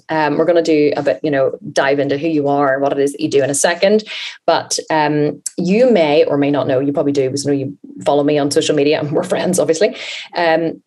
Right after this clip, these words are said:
Butt Camp, our latest competition, starts on Monday, and it's Butt Camp two point zero. It's an updated version of the original Butt Camp with a gym program and just actually doing a shameless plug here for anyone who has not bought Butt Camp two point zero. We have a forty-two thousand dollar prize fund,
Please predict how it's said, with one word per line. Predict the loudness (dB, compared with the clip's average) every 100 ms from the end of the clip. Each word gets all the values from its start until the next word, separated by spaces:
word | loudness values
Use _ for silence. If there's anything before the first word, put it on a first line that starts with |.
| -6
Butt | -2 -2 -4
Camp, | -4 -4 -4 -8 -6
our | -2 0 0
latest | 0 2 2 2 0 -6 -6 -8
competition, | -6 -6 -2 -4 -2 0 0 0
starts | -2 -2 -2 -4 -4
on | -2 -2 -2 -2
Monday, | 0 2 2 2 0 2 0 0
and | -2 -2 -2
it's | -4
Butt | -2 -4
Camp | -4 -4
two | -4
point | -2 -4
zero. | -2 0 2 2 2
It's | 2 -2
an | -2
updated | -4 -2 0 2 0
version | 0 -2 -2 -4
of | -6 -2
the | 0
original | 0 0
Butt | -4 -6
Camp | -6 -8 -4
with | 0 0 -2 -6 -2
a | 0 2 0 -2 -2
gym | 2 2 2
program | 0 0 -2 -2
and | -2
just | -2 -2 -6 -8
actually | -6 -4 -6
doing | -4 -4 -4
a |
shameless | -4 -4 -4 -4
plug | -4 -2
here | 0 0 0
for | -2
anyone | 0 0 0
who | -2
has | -2 0
not | 0 0 0
bought | 0 0
Butt | -4 -6
Camp | -6 -8
two | -6 -4
point | -2
zero. | 0 2 2
We | 2
have | 0 -4 -2
a | 0 0 -2
forty-two | -2 -2 0 -4 -2 0 0 0
thousand | 0 0 0
dollar | 0 -2 -2
prize | 0 0 0
fund, | 2 2